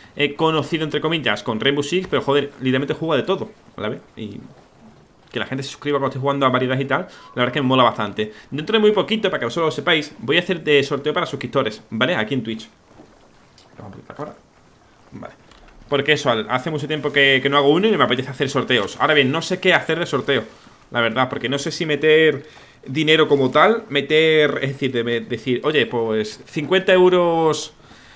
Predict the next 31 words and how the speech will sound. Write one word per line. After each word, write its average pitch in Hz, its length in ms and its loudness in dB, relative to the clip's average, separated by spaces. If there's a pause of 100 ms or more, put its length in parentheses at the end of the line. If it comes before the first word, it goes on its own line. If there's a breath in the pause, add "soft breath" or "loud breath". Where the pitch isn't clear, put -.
(840 loud breath)
para 151 160 2
que 147 100 0
gaste 117 360 0
eso, 113 220 -2
o 110 60 -8
sea, 123 140 -2
cincuenta 139 300 0
euros 151 180 2
por 139 160 -6
PayPal 123 300 2
o 117 60 2
cien 170 180 0
euros 160 200 0
por 151 140 -2
PayPal 113 440 2
o 117 460 2 (200)
productos 147 640 0
o 123 140 0
un 147 180 -2
teclado, 170 760 2
un 147 180 -4
mando 165 440 0
o 135 140 0
tal, 147 240 4
¿sabes? 147 260 0
Pero 127 140 -4
claro, 123 360 2
eso, 131 200 -8
por 151 100 -4
ejemplo, 156 300 -4
para, 139 500 4